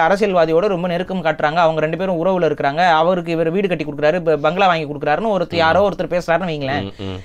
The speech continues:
Speaker 1: இப்ப இ-, இது வந்து பொய், இந்த தகவல் வந்து சுத்தமான பொய், இது அப்படி கிடையவே கிடையாது, அவங்களுக்கு யாரும் அங்க வீடு வாங்கி கொடுக்கல, அது அந்த வீட்டுடைய மதிப்பு வந்து ஐம்பது கோடியோ அறுபது கோடியோ அதெல்லாம் கிடையாது, அது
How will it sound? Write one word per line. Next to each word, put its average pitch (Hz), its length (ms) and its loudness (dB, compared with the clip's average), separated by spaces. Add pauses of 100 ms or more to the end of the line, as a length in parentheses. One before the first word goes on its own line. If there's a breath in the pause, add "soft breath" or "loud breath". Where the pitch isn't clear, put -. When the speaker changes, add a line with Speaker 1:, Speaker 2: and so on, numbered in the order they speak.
(100)
Speaker 1:
இப்ப 180 280 2 (720 soft breath)
இ-, 226 200 -6
இது 254 200 4
வந்து 269 400 2
பொய், 254 360 2
இந்த 220 240 0
தகவல் 233 380 4
வந்து 262 120 0
சுத்தமான 226 440 2
பொய், 208 320 2
இது 202 180 2
அப்படி 180 200 2
கிடையவே 233 300 4
கிடையாது, 196 260 4
அவங்களுக்கு 180 360 4
யாரும் 208 220 4
அங்க 190 120 2
வீடு 208 120 4
வாங்கி 180 220 2
கொடுக்கல, 175 340 2
அது 196 160 4
அந்த 170 160 2
வீட்டுடைய 175 580 2
மதிப்பு 175 360 0
வந்து 175 160 0
ஐம்பது 170 260 0
கோடியோ 165 240 2
அறுபது 170 280 2
கோடியோ 165 240 2
அதெல்லாம் 180 340 2
கிடையாது, 175 380 4
அது 170 240 0